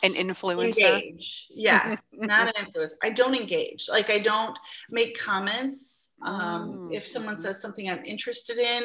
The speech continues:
Speaker 2: I'll look into it further. Um, but I'm not someone who puts myself out there to actively parsi-, participate in online conversations.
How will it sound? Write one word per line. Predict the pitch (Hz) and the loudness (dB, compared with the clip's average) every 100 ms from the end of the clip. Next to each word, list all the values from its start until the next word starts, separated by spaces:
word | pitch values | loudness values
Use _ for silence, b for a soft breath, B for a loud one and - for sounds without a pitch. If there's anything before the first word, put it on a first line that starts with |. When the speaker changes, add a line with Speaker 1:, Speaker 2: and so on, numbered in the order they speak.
| 208 | 0
Speaker 2:
I'll | 180 175 | 0 -2
look | 170 170 _ _ _ | -6 -8 _ _ _
into | - 220 226 233 | -6 -6 -4 0
it | 185 - | 0 0
further. | 214 202 214 214 220 B B B B B _ | -4 -2 0 -2 -2 B B B B B _
Um, | 214 196 185 175 170 175 170 - _ _ _ 185 | -2 -2 -2 -4 -4 -6 -8 -14 _ _ _ -2
but | 226 | 2
I'm | 214 214 | 2 2
not | 208 208 208 - - | 6 6 6 0 -8
someone | - 214 202 | -6 -6 -6
who | 185 208 | -6 -10
puts | - 214 208 | -8 -8 -4
myself | 202 - 170 - - | -6 -4 -6 0 4
out | 269 294 | 4 4
there | 180 170 165 165 170 - _ _ - - | 2 4 4 4 0 -8 _ _ -4 -2
to | 208 196 185 180 180 | -2 -2 0 0 0
actively | 160 180 - 202 190 180 | 2 0 0 -4 -2 -4
parsi-, | 180 180 175 - - - | -4 -6 -6 -8 -10 -8
participate | - 180 269 - 220 175 | -6 -4 -4 -4 -2 -2
in | 180 170 | -2 -6
online | - 185 175 160 | -4 -4 -2 -4
conversations. | 165 175 156 156 170 170 - - - | -4 -4 -4 -4 -4 -6 -8 -10 -20